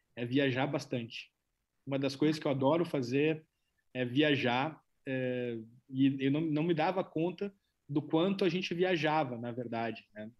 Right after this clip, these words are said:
Viajava muito, <laughs> muito mesmo. E acho que os planos pós-pandemia, assim, do ponto de vista da recreação, é viajar muito, né? Pegar a bezinha e sumir pelo mundo, é, enfim, ficar conhecendo as culturas e,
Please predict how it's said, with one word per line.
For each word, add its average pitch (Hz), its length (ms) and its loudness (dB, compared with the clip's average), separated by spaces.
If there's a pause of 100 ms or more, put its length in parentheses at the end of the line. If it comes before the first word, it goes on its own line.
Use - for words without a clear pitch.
(140)
Viajava 135 340 0
muito, 160 380 2 (580)
<laughs> 196 220 0
muito 165 400 2
mesmo. 143 400 0 (440)
E 135 460 6
acho 139 220 0
que - 80 2
os 143 240 4
planos 160 360 0
pós-pandemia, 156 800 0
assim, 151 200 -4
do 147 100 -4
ponto 160 280 -2
de 147 120 2
vista 135 520 -2 (180)
da 131 160 -6
recreação, 143 880 0 (300)
é 139 140 2
viajar 139 380 2
muito, 143 380 -2 (200)
né? 117 680 -10
Pegar 135 240 -2
a 147 40 -2
bezinha 143 500 2
e 151 60 0
sumir 143 320 -2
pelo 135 240 0
mundo, 147 440 -4 (520)
é, 127 280 -4
enfim, 131 460 -2 (880)
ficar - 200 -4
conhecendo 143 440 -2
as 139 80 -6
culturas 139 680 2
e, 120 440 -2